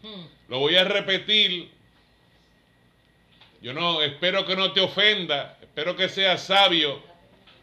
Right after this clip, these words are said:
Speaker 2: Los hijos son el espejismo del padre.
Speaker 1: Amén, así es.
Speaker 2: El padre se conoce por el hijo.
Speaker 1: Así mismo.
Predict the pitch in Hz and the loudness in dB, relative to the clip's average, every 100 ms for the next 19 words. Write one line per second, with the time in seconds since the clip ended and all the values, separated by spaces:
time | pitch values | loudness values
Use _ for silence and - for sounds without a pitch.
0 | _ _ - - _ _ _ _ _ _ | _ _ -20 -20 _ _ _ _ _ _
1 | _ _ - - _ _ _ _ _ 131 | _ _ -20 -20 _ _ _ _ _ -2
2 | 190 180 - 196 240 240 208 226 214 - | 0 0 -2 0 4 4 4 4 2 0
3 | - - - _ _ _ _ - - - | -6 -10 -20 _ _ _ _ -16 -8 -2
4 | 165 214 226 214 208 170 143 190 165 190 | 2 2 2 2 2 2 2 2 2 2
5 | 220 185 160 214 196 175 - _ _ _ | 2 2 0 -2 -2 -6 -16 _ _ _
6 | 123 180 156 185 208 185 151 110 - _ | -2 -2 2 4 6 4 0 -4 -14 _
7 | _ _ _ 156 143 151 175 151 147 165 | _ _ _ -20 -20 -20 -20 -20 -20 -20
8 | 165 165 170 - _ _ - 180 170 - | -20 -18 -20 -20 _ _ 2 2 2 2
9 | 208 220 220 220 202 - 196 175 185 180 | 4 6 6 4 2 2 0 2 0 2
10 | 214 220 - 214 190 - - _ _ _ | 2 2 2 2 2 -2 -14 _ _ _
11 | _ _ 165 202 190 220 220 170 175 131 | _ _ 0 2 4 6 6 6 -2 -4
12 | - _ - 156 _ 170 160 156 147 143 | -12 _ -20 -20 _ -20 -20 -20 -20 -20